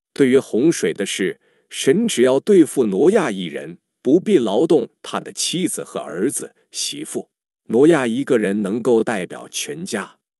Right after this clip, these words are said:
神只说挪亚一人是义的，创六九，因为他能做头，因着他一个人得救，全家就都得救。永生赐给的范围乃是个人的，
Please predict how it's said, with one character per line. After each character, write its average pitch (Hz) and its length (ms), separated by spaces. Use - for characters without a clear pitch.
神 120 320
只 - 160
说 104 300
挪 139 260
亚 185 200
一 175 180
人 117 220
是 - 240
义 151 240
的， 65 240
创 156 320
六 214 200
九， - 320
因 107 120
为 82 140
他 - 220
能 92 180
做 - 260
头， - 360
因 143 200
着 120 140
他 135 180
一 131 240
个 170 140
人 117 200
得 92 220
救， 98 300
全 95 340
家 - 280
就 - 180
都 135 260
得 - 200
救。 - 280
永 123 220
生 196 240
赐 190 200
给 120 160
的 117 100
范 143 300
围 117 100
乃 90 260
是 165 200
个 147 160
人 98 260
的， 82 240